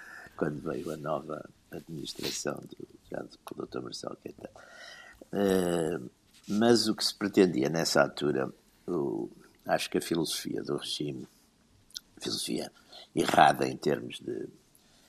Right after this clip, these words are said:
era que os livros, os, os, os intelectuais, as coisas, isso não interessava muito. Aliás, é curiosíssimo porque o,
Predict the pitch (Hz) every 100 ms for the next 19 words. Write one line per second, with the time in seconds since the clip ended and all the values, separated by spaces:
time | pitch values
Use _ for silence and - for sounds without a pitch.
0 | _ - 82 85 - - 90 82 82 -
1 | _ - - - _ _ - - - -
2 | 311 220 - 143 127 110 104 90 78 78
3 | 80 73 76 80 71 69 - - - -
4 | 73 73 71 - - 73 82 78 71 69
5 | - 73 67 - - - - _ - 90
6 | 82 - 76 69 71 69 78 - - -
7 | - - - 76 - 71 73 73 - 82
8 | - - - - -